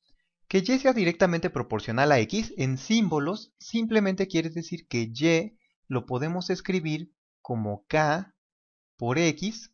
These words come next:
donde K es una constante, donde K es un número. Entonces sería bueno poder conocer este número. Vamos a seguir a ver si podemos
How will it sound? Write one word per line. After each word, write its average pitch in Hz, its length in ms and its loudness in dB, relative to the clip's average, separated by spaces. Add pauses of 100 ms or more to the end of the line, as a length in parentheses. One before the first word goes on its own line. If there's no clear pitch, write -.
donde 143 340 0
K 180 160 8
es 185 160 2
una 175 240 -2
constante, 175 600 -2
donde 139 260 -2
K 156 100 8
es 160 140 0
un 175 120 -2
número. 185 440 0 (340)
Entonces 180 360 -2
sería 180 240 4
bueno 185 300 0
poder 135 260 0
conocer 123 340 -4
este 120 220 -4
número. 175 440 2 (380)
Vamos 220 300 2
a 190 40 0
seguir 170 300 2
a 151 60 4
ver 147 100 0
si 143 120 -6
podemos 135 580 -4